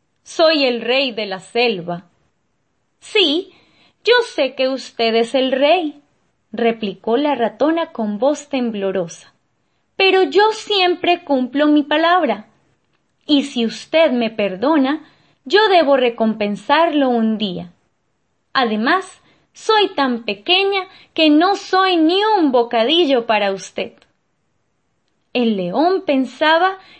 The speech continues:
que era divertido que una ratona pudiera alguna vez ayudarlo. Finalmente, fue generoso y dejó que la ratona se fuera.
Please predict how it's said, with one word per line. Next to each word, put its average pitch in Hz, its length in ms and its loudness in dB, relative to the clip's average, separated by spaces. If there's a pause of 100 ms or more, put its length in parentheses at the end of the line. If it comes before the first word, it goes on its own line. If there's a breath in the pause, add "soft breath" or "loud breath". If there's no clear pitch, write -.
que 370 260 4
era 370 220 4
divertido 294 720 0
que 294 160 2
una 285 340 4
ratona 247 600 0
pudiera 247 600 2
alguna 240 520 2
vez 220 280 -2
ayudarlo. 202 800 -2 (800)
Finalmente, 294 1000 0 (240 loud breath)
fue 349 360 2
generoso 277 800 -2
y 262 140 -2
dejó 269 480 0
que 285 140 -2
la 226 160 0
ratona 294 560 2
se 277 180 -4
fuera. 185 560 -4